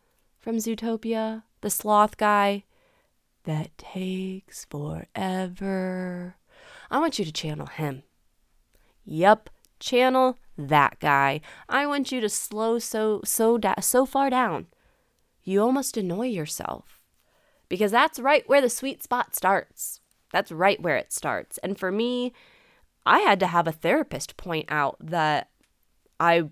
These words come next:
wasn't flipping out of that subconscious mind as much as I thought. Sure, when I went to yoga class, I was focused on what I was doing. When I meditated at home,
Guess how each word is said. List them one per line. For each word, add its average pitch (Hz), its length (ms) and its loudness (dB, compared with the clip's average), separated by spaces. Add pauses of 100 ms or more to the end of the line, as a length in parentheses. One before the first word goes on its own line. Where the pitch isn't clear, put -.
wasn't 175 360 2
flipping 196 680 -2
out 170 360 2
of 160 240 0
that 160 240 0
subconscious 165 840 -4
mind 175 500 -2 (480)
as 170 120 -4
much 160 220 -2
as 165 100 -4
I 160 100 2
thought. 240 420 -4 (800)
Sure, - 460 0 (320)
when 180 200 -2
I 214 80 4
went 226 180 2
to 226 100 -8
yoga 202 280 2
class, - 500 -8 (680)
I 156 120 0
was 151 200 -4
focused 156 420 -8
on 151 180 -8
what 151 140 -10
I 147 80 -8
was 151 180 -8
doing. 156 460 -6 (760)
When 143 220 -6
I 147 120 0
meditated 190 580 0
at 233 160 0
home, 196 400 -2